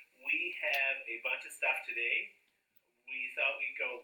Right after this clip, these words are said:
local since we're all about supporting local, and it's not just local Calgary, but it's local Canada. And we're reviewing a whole bunch of stuff from the Dragon's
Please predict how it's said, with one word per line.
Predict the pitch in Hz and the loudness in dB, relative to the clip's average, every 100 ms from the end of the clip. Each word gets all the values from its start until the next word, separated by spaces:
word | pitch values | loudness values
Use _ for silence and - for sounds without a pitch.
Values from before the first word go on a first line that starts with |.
| - | -6
local | - - - 175 | -6 -6 -12 -14
since | - - - - _ _ _ _ _ _ | -14 -16 -18 -20 _ _ _ _ _ _
we're | 117 117 | -4 0
all | 120 123 | 0 0
about | 120 120 - | -2 -2 -6
supporting | - 117 107 101 | -8 -4 -2 -4
local, | 101 - - - - | -8 -12 -12 -16 -8
and | - - - | -4 -4 -6
it's | - | -2
not | - - | 0 0
just | - - - | -6 -10 -8
local | 117 120 120 113 - _ _ _ _ - | -6 -6 -12 -16 -18 _ _ _ _ -12
Calgary, | - - - - - - | -4 -4 -4 -8 -10 -6
but | 110 - | -6 -8
it's | - | -10
local | 110 - - - | -10 -10 -12 -4
Canada. | - - - - - _ _ _ _ _ _ _ _ _ - | -2 -2 -2 -4 -6 _ _ _ _ _ _ _ _ _ 0
And | - - | 0 2
we're | - - - - | 0 0 -4 -10
reviewing | - - - - | -4 -4 -4 -8
a | - | -8
whole | 135 | -8
bunch | 151 - | -8 -10
of | - | -2
stuff | 135 - - | 2 2 0
from | 113 - _ _ | -8 -10 _ _
the | - - | -10 -2
Dragon's | 110 110 - - | 4 6 6 0